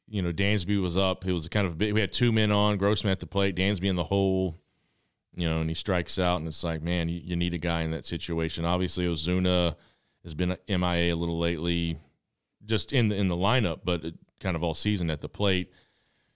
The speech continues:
So, uh, Heredia is, I think he's batting, what, a whopping one thirty-six,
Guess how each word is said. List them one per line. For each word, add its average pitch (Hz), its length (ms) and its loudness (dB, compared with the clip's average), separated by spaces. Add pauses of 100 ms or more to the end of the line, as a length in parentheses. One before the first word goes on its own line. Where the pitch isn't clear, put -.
(260)
So, 110 760 0
uh, 120 280 4
Heredia 110 600 4
is, 90 260 0 (160)
I 101 80 -4
think 113 240 -2
he's 104 140 -6
batting, 95 480 0
what, 85 140 0
a 73 60 -4
whopping 85 500 -2
one 90 260 0
thirty-six, 92 880 -2